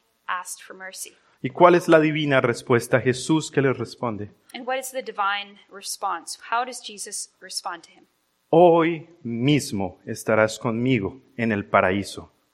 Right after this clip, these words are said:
Speaker 1: He says, "Today you will be with me in paradise."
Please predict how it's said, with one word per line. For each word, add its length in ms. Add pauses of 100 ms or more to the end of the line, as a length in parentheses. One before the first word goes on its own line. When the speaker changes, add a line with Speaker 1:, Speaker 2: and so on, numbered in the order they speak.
(160)
Speaker 1:
He 280
says, 440 (520)
"Today 540
you 100
will 160
be 200
with 180
me 240
in 160
paradise." 680